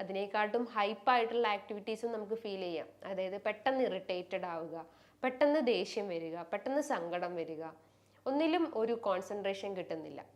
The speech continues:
ഇതാണ് mainly മെൻ്റൽ സിംപ്റ്റംസ് അല്ലെങ്കിൽ മൈൻഡ് സിംപ്റ്റംസ് എന്ന് പറയുന്നത്. ഇനിയിപ്പോൾ ഓരോ ഫിസിക്കൽ സിംപ്റ്റംസ് നോക്കുകയാണെങ്കിൽ എന്താണ്? നമ്മുടെ ബോൺസ് തന്നെ നമുക്ക് ആദ്യം പറയാം. ബോൺസിൻ്റെ ഓരോ ബോഡി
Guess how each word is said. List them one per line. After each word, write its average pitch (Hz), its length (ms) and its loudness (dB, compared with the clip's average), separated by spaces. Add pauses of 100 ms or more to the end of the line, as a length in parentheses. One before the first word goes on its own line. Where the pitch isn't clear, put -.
(760)
ഇതാണ് 247 360 6 (240)
mainly 226 480 0 (220)
മെൻ്റൽ 220 340 4 (100)
സിംപ്റ്റംസ് 175 520 -6 (200)
അല്ലെങ്കിൽ 175 400 -6 (280)
മൈൻഡ് 311 400 2
സിംപ്റ്റംസ് 180 480 -4
എന്ന് 170 200 -8
പറയുന്നത്. 143 380 -12 (460)
ഇനിയിപ്പോൾ 311 320 4
ഓരോ 277 120 4 (140)
ഫിസിക്കൽ 294 400 2 (100)
സിംപ്റ്റംസ് 233 520 -2
നോക്കുകയാണെങ്കിൽ 190 600 -2
എന്താണ്? 170 340 -6 (120)
നമ്മുടെ 208 240 -4 (100)
ബോൺസ് 214 340 2
തന്നെ 202 200 0
നമുക്ക് 185 240 -6
ആദ്യം 180 280 -6
പറയാം. 156 240 -8 (520)
ബോൺസിൻ്റെ 220 500 2 (160)
ഓരോ 202 260 4 (240)
ബോഡി 190 260 0